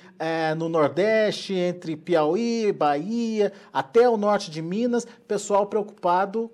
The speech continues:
com a atuação desse vórtice, reduzindo, portanto, as chuvas nessas regiões.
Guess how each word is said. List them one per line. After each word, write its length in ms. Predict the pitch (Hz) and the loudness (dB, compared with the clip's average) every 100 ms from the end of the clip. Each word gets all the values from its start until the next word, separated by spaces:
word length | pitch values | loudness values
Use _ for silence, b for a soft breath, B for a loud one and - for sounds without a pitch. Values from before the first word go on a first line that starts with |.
| - | -8
com 300 | 190 208 220 | -2 0 0
a 80 | 180 | 0
atuação 440 | 180 175 156 170 | 0 -2 -2 -4
desse 280 | 156 147 160 | -6 -6 -8
vórtice, 560 | 135 139 151 185 - 202 | -4 2 2 0 -4 -2
reduzindo, 840 | 226 226 233 202 151 170 208 226 | 0 0 -2 -6 -6 -6 -4 -6
portanto, 540 | 220 185 - 165 165 - B B | -6 -8 -4 -4 -4 -12 B B
as 140 | 160 | -6
chuvas 440 | - - 165 165 151 | -4 -4 -2 0 0
nessas 360 | 156 156 160 | -2 -4 -6
regiões. 600 | 165 165 170 165 135 113 | -6 -6 -2 0 0 -4